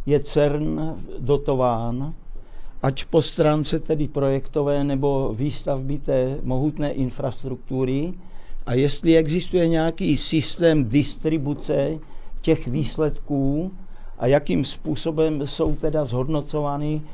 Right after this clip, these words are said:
pro jednotlivé uživatele? Protože předpokládám, že těch výsledků musí být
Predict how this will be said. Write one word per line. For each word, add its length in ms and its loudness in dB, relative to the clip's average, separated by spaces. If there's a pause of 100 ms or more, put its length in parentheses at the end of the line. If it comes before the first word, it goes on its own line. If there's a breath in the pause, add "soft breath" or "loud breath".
(220 loud breath)
pro 160 0
jednotlivé 680 0
uživatele? 640 -2
Protože 420 -4
předpokládám, 920 2
že 260 2 (600 loud breath)
těch 160 2
výsledků 600 0
musí 320 0
být 380 -2